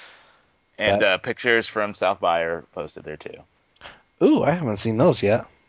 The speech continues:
Speaker 2: I'll have to go check those out. But anyway, don't forget, for those of you that would like to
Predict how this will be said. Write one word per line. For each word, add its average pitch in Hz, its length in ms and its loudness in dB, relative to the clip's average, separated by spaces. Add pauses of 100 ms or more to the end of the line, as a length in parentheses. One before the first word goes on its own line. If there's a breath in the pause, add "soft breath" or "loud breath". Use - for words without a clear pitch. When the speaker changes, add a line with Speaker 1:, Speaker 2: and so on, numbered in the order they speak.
Speaker 2:
I'll 120 100 -2
have 135 160 2
to 113 60 -10
go 117 100 6
check 127 240 4
those 139 220 6
out. 98 240 4 (1500 soft breath)
But 101 220 -4 (680 loud breath)
anyway, 160 460 6 (580)
don't 160 240 4
forget, 147 420 2
for 123 120 -4
those 139 380 2
of 117 160 -6
you 127 240 2
that 117 160 0
would 107 160 -4
like 151 240 2
to 120 360 2